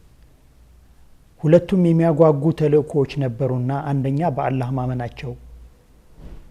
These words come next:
ሁለተኛ እነዚህን የሚበድሏቸውን አካላት ነፃ ማውጣታቸው። ቃል በገቡ ቁጥር ቃላቸውን ሊጠብቁ ይችላሉ በሚል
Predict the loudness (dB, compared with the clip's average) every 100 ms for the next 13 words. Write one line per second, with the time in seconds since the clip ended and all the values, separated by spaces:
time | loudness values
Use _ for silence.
0 | -20 -4 -2 -2 0 0 0 -2 -2 -2
1 | -2 0 0 0 0 -2 -2 -4 -6 -6
2 | -6 -6 -8 -8 -6 -8 -8 -8 -8 -8
3 | -8 -8 -6 -8 -8 -20 -20 -20 -16 2
4 | 4 6 6 4 2 0 -2 -4 -4 0
5 | 2 2 0 -2 0 -2 -2 0 0 0
6 | -2 0 -2 -2 -4 -2 0 0 -2 -2
7 | 0 -2